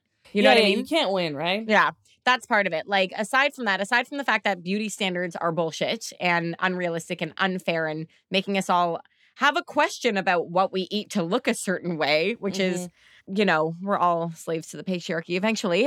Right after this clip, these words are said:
Speaker 1: All I can say is just the implication that anyone who doesn't look like a twig woman or a super ripped guy is not attractive is an absolutely ridiculous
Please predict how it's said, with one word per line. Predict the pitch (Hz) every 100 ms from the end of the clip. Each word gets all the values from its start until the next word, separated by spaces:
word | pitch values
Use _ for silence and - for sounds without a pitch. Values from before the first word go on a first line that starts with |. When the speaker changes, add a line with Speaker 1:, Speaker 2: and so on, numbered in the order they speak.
| -
Speaker 1:
All | 233
I | 277
can | 285 269
say | 254 226 226
is | 220 208 202 202 - _ - 220
just | 233 254
the | 285 269
implication | 269 262 240 - 240
that | 214 185 _ _
anyone | - 208 220 220
who | 208 196
doesn't | 196 190 180
look | 180 -
like | 175 160 - _ _ _ -
a | 196
twig | - 202 180 185 -
woman | 180 175 170 165 170
or | 180 175
a |
super | 170 185 180
ripped | 165 -
guy | 165 160
is | 165
not | 160
attractive | 156 - 156 165 220 247 240 _ _ _ _ -
is | 196 180 - _ -
an | 202 202 -
absolutely | 262 262 - 240 220 202
ridiculous | 190 175 196 190 180 156 165 -